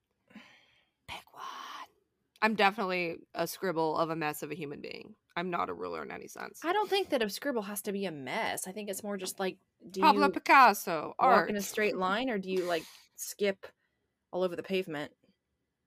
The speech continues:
Speaker 2: I probably, I probably am a scribble also.
Speaker 1: I think you're a scribble too.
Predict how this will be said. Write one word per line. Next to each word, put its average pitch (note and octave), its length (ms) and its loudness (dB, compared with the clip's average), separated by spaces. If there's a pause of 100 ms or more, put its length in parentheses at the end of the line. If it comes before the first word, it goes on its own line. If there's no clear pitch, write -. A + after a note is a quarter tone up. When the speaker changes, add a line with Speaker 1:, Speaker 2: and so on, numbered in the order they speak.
(160)
Speaker 2:
I A#3 120 2
probably, A3 460 2
I F3+ 160 2
probably - 300 -4
am - 100 -6
a - 40 -14
scribble - 300 -10
also. - 420 -8
Speaker 1:
I A3 100 0
think C#4+ 220 -4
you're G3 120 0
a F3 60 -4
scribble - 340 -10
too. - 400 -14